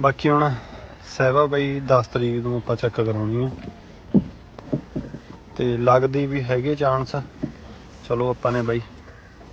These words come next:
ਅਰਦਾਸ ਕਰੀ ਵੀ ਆ, ਮਹਾਰਾਜ ਕਰੂ ਕਿਰਪਾ ਹੁਣ। ਦੇਖੋ ਵਾਧਾ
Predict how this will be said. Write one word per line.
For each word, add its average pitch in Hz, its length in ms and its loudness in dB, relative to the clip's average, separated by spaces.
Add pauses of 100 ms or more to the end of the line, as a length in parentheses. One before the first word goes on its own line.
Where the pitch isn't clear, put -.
(480)
ਅਰਦਾਸ 117 340 4
ਕਰੀ 113 260 -4
ਵੀ 117 120 -4
ਆ, 120 80 0
ਮਹਾਰਾਜ 120 400 0 (680)
ਕਰੂ 117 220 -2
ਕਿਰਪਾ 117 360 -2
ਹੁਣ। 127 160 -4 (2000)
ਦੇਖੋ 120 340 -4
ਵਾਧਾ 117 460 0